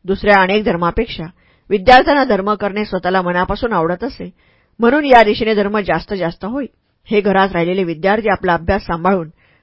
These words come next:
भाजी आणणे, जमाखर्च ठेवणे, वाणी, कापडवाला व दाणेवाला यांच्या दुकानातून आम्ही सांगू तो माल आणून देणे, ही कामे करीत असत. त्यांच्यापैकी जो हुशार व जाणता असेल, त्याच्याकडून कीर्द लिहिण्याचे, बिले चुकविण्याचे काम करून घेण्यात येई.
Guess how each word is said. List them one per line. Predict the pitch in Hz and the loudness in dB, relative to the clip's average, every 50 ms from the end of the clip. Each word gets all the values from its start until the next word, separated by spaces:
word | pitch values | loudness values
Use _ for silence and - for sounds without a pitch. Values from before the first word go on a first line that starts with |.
| _ - | _ -2
भाजी | 190 247 214 196 185 185 240 247 | 2 4 4 4 2 2 2 2
आणणे, | 214 180 175 175 180 175 | 2 2 2 -2 -4 -4
जमाखर्च | 175 190 196 202 208 - 254 220 220 254 226 - | -2 0 0 0 0 0 -2 -4 -4 -6 -4 -4
ठेवणे, | 233 175 165 156 160 160 175 - _ _ _ _ _ _ _ 185 | -2 -2 -4 -4 -6 -10 -12 -16 _ _ _ _ _ _ _ 0
वाणी, | 196 202 202 196 196 190 180 165 175 180 - - | 4 6 6 6 6 2 -2 -8 -10 -10 -2 0
कापडवाला | 196 190 - - 220 220 202 185 170 165 165 165 | 0 0 2 4 4 4 4 4 2 2 0 -2
व | 165 185 | -2 -2
दाणेवाला | 190 185 190 190 190 214 233 220 196 170 165 - | 0 2 2 2 2 2 0 2 2 0 0 0
यांच्या | 269 190 196 202 240 220 | -2 -2 -2 -2 -2 -2
दुकानातून | 208 185 - 175 175 180 190 190 226 226 | -2 -2 -4 -4 -2 -2 -2 -2 -2 -2
आम्ही | 208 180 180 185 190 | -2 -2 -2 -4 -6
सांगू | 214 - 247 226 214 208 185 - | -4 -2 -2 0 0 -2 -2 -2
तो | 202 | -2
माल | 196 196 202 208 220 214 | 0 2 4 4 4 4
आणून | 180 175 175 175 185 | 2 0 -2 -4 -2
देणे, | 214 226 208 170 160 180 - _ _ _ _ _ _ - | -2 -2 -2 -4 -8 -14 -16 _ _ _ _ _ _ -6
ही | - 233 311 339 | 0 2 2 2
कामे | 330 - 196 185 190 196 208 | 2 2 0 0 0 -2 -4
करीत | - 180 170 180 196 - | -4 -6 -6 -6 -6 -10
असत. | 285 - 185 - _ _ _ _ _ _ _ _ _ _ - | -12 -14 -14 -18 _ _ _ _ _ _ _ _ _ _ 2
त्यांच्यापैकी | 233 226 220 214 220 294 277 262 262 269 226 254 262 | 4 4 4 4 4 2 2 4 2 2 0 -2 -2
जो | 226 226 233 | 0 2 2
हुशार | 262 233 202 170 220 214 220 | 2 0 -2 0 2 4 4
व | 226 226 | 4 4
जाणता | 202 190 175 170 170 165 208 | 2 2 0 0 -2 -4 -4
असेल, | 220 254 - - 175 170 - _ _ _ _ _ _ _ | -4 -4 -6 -10 -16 -16 -18 _ _ _ _ _ _ _
त्याच्याकडून | 208 220 220 - 269 254 254 233 214 208 220 226 - | 2 2 4 4 4 4 4 2 2 0 0 -2 -4
कीर्द | - 277 285 233 311 | -4 -2 -2 0 0
लिहिण्याचे, | 262 208 185 185 185 180 180 - 202 170 165 - _ _ _ _ _ _ - | 0 0 0 0 -2 -2 -4 -6 -8 -10 -10 -12 _ _ _ _ _ _ -6
बिले | 185 233 254 247 285 285 | -2 0 4 6 6 6
चुकविण्याचे | - - - 190 190 190 196 196 214 | 4 2 -2 -2 -2 -2 -2 -2 -4
काम | 196 - 185 185 190 196 | 0 2 2 2 2 0
करून | 180 190 185 196 196 | -2 -4 -4 -4 -4
घेण्यात | 180 170 156 170 185 - | -4 -4 -4 -4 -4 -4
येई. | 294 285 240 - | -6 -8 -8 -10